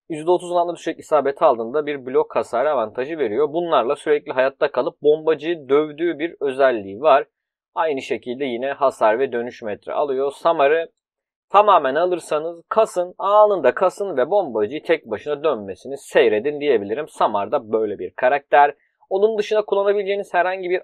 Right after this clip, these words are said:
alan grubu hariç düşünemiyorum. Geldik bir diğer karakterimiz. Hemen kara elflere iniyorum ve Vezir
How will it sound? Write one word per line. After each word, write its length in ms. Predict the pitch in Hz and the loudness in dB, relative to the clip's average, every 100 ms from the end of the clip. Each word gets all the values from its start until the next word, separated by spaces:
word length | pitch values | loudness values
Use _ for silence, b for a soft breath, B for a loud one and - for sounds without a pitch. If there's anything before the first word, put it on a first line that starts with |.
| - | 0
alan 400 | - 165 180 - _ _ _ _ | 4 4 2 -8 _ _ _ _
grubu 400 | 135 139 156 170 | -6 -4 0 2
hariç 440 | 151 135 156 - - | 4 2 0 -10 -18
düşünemiyorum. 720 | 113 135 120 101 98 147 185 _ _ _ _ _ _ | -14 -8 -6 -6 -6 -6 -8 _ _ _ _ _ _
Geldik 440 | 113 175 202 190 - | 4 4 4 -2 -8
bir 360 | 165 185 170 147 | -4 0 0 2
diğer 340 | 143 123 110 | 6 6 4
karakterimiz. 1200 | 127 143 170 - 175 170 175 175 170 175 - - - | 0 2 2 0 -4 -2 -6 -6 -6 -10 -14 -20 -4
Hemen 400 | 185 165 123 110 | 0 0 -2 -2
kara 300 | 180 190 156 | 2 6 4
elflere 340 | - 113 104 | 4 -4 -4
iniyorum 500 | 165 180 185 185 147 | -4 -4 -4 -4 -6
ve 160 | 104 113 | -8 4
Vezir 460 | 202 170 196 180 | 4 6 0 0